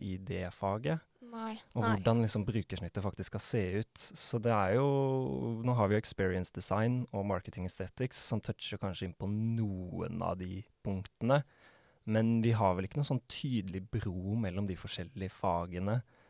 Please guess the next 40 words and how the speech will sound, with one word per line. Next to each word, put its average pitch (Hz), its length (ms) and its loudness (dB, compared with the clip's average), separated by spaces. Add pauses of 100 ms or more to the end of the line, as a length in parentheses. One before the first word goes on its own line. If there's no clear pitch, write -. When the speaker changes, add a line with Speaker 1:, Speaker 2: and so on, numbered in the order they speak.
(480)
Speaker 1:
Um, 107 1040 4
og 110 160 4
innovasjonsfolkene 110 720 2
har 98 160 4
vel 101 140 -2
heller 95 320 -2 (180)
ikke - 800 -2
experience 95 480 -2
design 95 320 -4
og 98 480 0
marketing 98 320 -6
aesthetics, 143 720 -4
så 135 80 0
vidt 220 160 -2
Speaker 2:
Nei. 214 220 -10
Speaker 1:
jeg 101 260 2
vet. 151 380 -2 (640)
Så - 160 4
det 135 80 12
er 104 140 10
jo 120 100 4
kanskje 147 240 6
noe 131 80 6
som 123 140 0
ikke - 100 0
er 110 80 4
satt - 240 -2
så - 320 0
stort - 240 -4
fokus 101 400 -4
selv 98 240 -2
på 101 160 -4
skolen 95 480 -4
her 92 320 0
også, - 480 0 (240)
hvor 240 80 0
de 214 160 0
Speaker 2:
Mm. 101 60 2
Speaker 1:
linjene 98 420 -4
går. 120 300 2